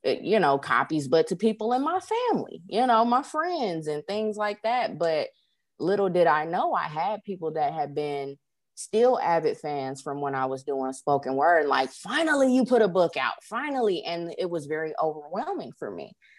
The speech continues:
um, because I didn't set, like, "I'm gonna be this, you know, I'm gonna do X, Y, and Z." So now it's like, I, I, I try and keep myself in that same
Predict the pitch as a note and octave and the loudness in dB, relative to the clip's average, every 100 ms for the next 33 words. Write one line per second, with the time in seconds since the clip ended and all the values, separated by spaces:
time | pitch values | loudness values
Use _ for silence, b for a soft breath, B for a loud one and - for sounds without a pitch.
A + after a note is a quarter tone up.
0 | b b _ D#3+ E3 E3 D#3 D3+ D3 F3+ | b b _ 4 6 6 4 0 -2 0
1 | F#3+ E3+ D#3+ D3+ D3 G3 F3 E3+ D#3 - | 0 2 0 -2 0 0 -2 -8 -10 -8
2 | G3 F#3+ - C#3+ C#3 C3+ - G3+ F#3 F3+ | -2 -2 -2 -4 -4 -6 -6 -4 -2 -4
3 | F3 F3 F3+ F3 E3 D#3 D3+ b b b | -4 -6 -4 -4 -4 -4 -6 b b b
4 | _ _ - F#3 F3+ - - - - - | _ _ 0 2 2 0 -6 -6 -4 0
5 | F3 E3 C#3+ C#3 C#3 - F#3 F#3 E3 D#3 | 2 4 4 4 2 0 0 0 0 0
6 | D3+ C#3+ F3 F3+ D#3 F3 D#3 F3+ E3 D#3+ | -4 0 0 2 -2 -4 -4 -4 -4 -4
7 | D#3 E3 F3+ E3 E3 C#3+ C#3+ D#3+ G3+ G3 | -4 -2 -4 -2 -4 -4 -4 -4 -2 -2
8 | E3 D3 C#3+ C#3+ _ - E3+ D3 - D3+ | -2 -2 -4 -8 _ -4 -4 -4 -4 -2
9 | C#3+ C#3 D3 C#3+ C#3 C#3+ C#3+ C#3+ C#3+ F#3 | -2 -2 -2 0 -2 -2 -4 -4 -4 -6
10 | F3+ E3 - G3+ - D3 C#3+ - C#3 C#3 | -6 -6 -6 -8 -4 -4 -4 -2 0 0
11 | - D3 C#3+ B2+ - - - D3+ D3 C#3+ | -2 -2 0 -2 -4 -6 -2 0 0 0
12 | C3 B2+ C3 | 0 -2 -6